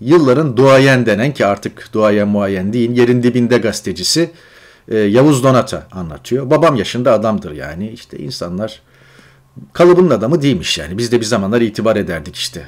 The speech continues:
filan, Ankara'da falan çalışırken. Neyse, Yavuz Donat'a söylüyor. Yavuz Donat da bunu böyle gazetesine manşet yapıyor.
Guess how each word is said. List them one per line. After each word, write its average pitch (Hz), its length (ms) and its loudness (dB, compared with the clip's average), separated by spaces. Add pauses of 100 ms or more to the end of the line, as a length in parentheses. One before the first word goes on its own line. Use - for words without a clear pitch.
(100)
filan, 78 280 -14
Ankara'da 82 420 -14
falan 82 260 -14
çalışırken. 87 580 -14 (840)
Neyse, 104 320 -6
Yavuz 143 420 2
Donat'a 131 320 -2
söylüyor. 135 400 2
Yavuz 131 300 2
Donat 120 300 -2
da 101 100 -2
bunu 123 200 -2
böyle 117 280 0
gazetesine 113 500 -6
manşet - 440 -8
yapıyor. - 460 -20